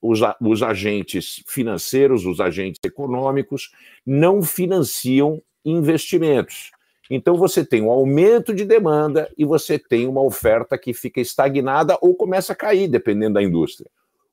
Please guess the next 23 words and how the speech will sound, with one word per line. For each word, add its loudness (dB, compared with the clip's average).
Como 2
é 2
que -6
se -2
equilibra 2
isso? -6
Através -2
da -4
inflação. -4
Eu 4
venho 4
dizendo 2
aqui, -2
e -2
vocês -2
são -4
todos 0
testemunhas -4
oculares, 0
de -4
que -2
eu, 2
é, 2